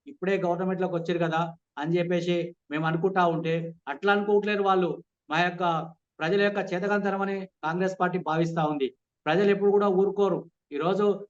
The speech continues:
చూసినాం పెద్ద పెద్ద మహానుభావులే ఎన్టీ రామారావు అసోంటిదే ఓడగొట్టిరు, ఇందిరాగాంధీని ఓడగొట్టిరు, అసోంటి రాష్ట్రం మనది. గట్లా ఉన్న దా-, దాన్ని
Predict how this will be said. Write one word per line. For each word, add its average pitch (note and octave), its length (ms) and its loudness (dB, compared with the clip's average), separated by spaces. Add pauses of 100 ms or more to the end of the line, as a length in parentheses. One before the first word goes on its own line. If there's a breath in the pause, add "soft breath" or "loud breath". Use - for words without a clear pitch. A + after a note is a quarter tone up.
(160)
చూసినాం F#3+ 320 -2
పెద్ద D#3+ 240 -4
పెద్ద G3+ 140 -2
మహానుభావులే F#3+ 840 2 (220)
ఎన్టీ F3 200 0
రామారావు G3 320 2
అసోంటిదే F#3+ 480 -2 (140)
ఓడగొట్టిరు, F#3 460 0 (320)
ఇందిరాగాంధీని G3+ 540 2
ఓడగొట్టిరు, F#3+ 580 -2 (320)
అసోంటి F#3+ 580 0 (280)
రాష్ట్రం E3+ 400 0
మనది. D#3 280 0 (380)
గట్లా F#3+ 360 2
ఉన్న F#3 260 -2
దా-, F3 280 0
దాన్ని E3+ 480 -2